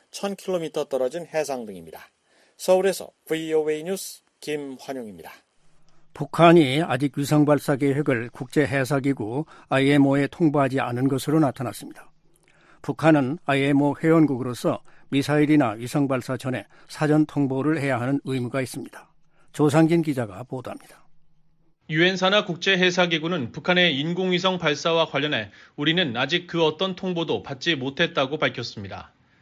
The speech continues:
Speaker 3: 나타샤 브라운 아이엠오 언론정보 서비스 담당관은 이십구 일 북한이 인공위성 발사 방침을 국제해사기구에도 알렸다는 일부 언론 보도와 관련한 브이오에이의 서면 질의에 이같이 답했습니다.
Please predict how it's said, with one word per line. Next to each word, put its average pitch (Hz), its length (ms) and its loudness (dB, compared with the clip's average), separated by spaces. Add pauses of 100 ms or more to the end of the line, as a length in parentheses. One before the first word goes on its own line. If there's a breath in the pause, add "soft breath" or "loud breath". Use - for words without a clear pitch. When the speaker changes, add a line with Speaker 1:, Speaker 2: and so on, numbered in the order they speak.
Speaker 3:
나타샤 180 460 4
브라운 180 360 2
아이엠오 170 520 2
언론정보 175 600 2
서비스 170 460 -4
담당관은 151 680 -2
이십구 147 380 -6
일 90 160 -4 (300 soft breath)
북한이 165 380 2
인공위성 175 720 0
발사 143 340 0
방침을 151 580 -2
국제해사기구에도 160 1120 0
알렸다는 139 540 -2
일부 151 460 -2
언론 160 380 0
보도와 156 420 0
관련한 131 400 -2
브이오에이의 156 580 0
서면 175 400 -2
질의에 131 400 -4
이같이 139 400 -2
답했습니다. 110 680 -10